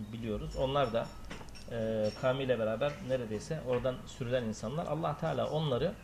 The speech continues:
güzel bir yere yerleştirdiğinden bahseder burada, bu ayette. "Biz onları birer ayet kıldık. Daha sonra onları, e, rabveye yerleştirdik." E, rabve Arapçada yüksek, e,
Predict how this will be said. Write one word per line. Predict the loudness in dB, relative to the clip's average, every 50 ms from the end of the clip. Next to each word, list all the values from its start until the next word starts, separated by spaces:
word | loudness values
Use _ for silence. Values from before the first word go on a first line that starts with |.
| -16 -16 -16 -16 -16 -16 -16 -16 -16 -12 -6 -4
güzel | 0 4 6 8 8 6 4
bir | 2 2
yere | 4 6 6 8
yerleştirdiğinden | 8 8 8 6 4 2 -2 0 -2 -2 0 0 2 2 4 2 4 4
bahseder | 2 2 2 0 0 0 0 0 -2
burada, | -4 -4 -4 -4 -4 -2
bu | -2 -2 0
ayette. | 0 -2 -2 -4 -8 -6 -4 -2 -2 -2 -4 -8 -16 -16 -16 -16 -16 -10 -6 -6
"Biz | -4 -2
onları | -2 -2 0 2 2 2 2 0 -2 -4 -6 -10 -10 -6 -2
birer | 0 2 2 4
ayet | 4 4 4 4 4 2 0 -2
kıldık. | -2 -2 0 0 -2 -4 -4 -14 -8 -2 0
Daha | 0 0 0
sonra | 0 2 2 2 4 2 2 4
onları, | 4 2 4 4 4 4 4 2 0 -4 -10 -14 -16 -16 -16 -16 -14 -14 -12 -8 -6
e, | -4 -4 -2 -4 -4 -4 -4 -6 -6 -8 -8 -8 -4 -2
rabveye | 0 0 -2 -2 -2 -2 -2 0 2 2 2 2 0 -2 -8 -10 -10 -6 -4
yerleştirdik." | -4 -4 -4 -6 -8 -8 -10 -10 -10 -10 -10 -8 -8 -10 -10 -12 -14 -16 -16 -16 -16 -16 -16 -12 -8 -6 -6 -4 -2
E, | -2 0 0 0 0 -2 -2 -2 0
rabve | 0 0 0 -2 -2 -2 -2 -2 -4 -8 -8 -6
Arapçada | -4 -4 -4 -4 -6 -6 -6 -4 -4 -4 -6 -6 -10 -14 -16 -16 -16 -16 -18 -18 -14 -10 -10 -10 -10 -10 -10 -10 -10
yüksek, | -10 -8 -6 -4 -4 -4 -4 -6 -12 -12 -14 -16 -12 -8
e, | -6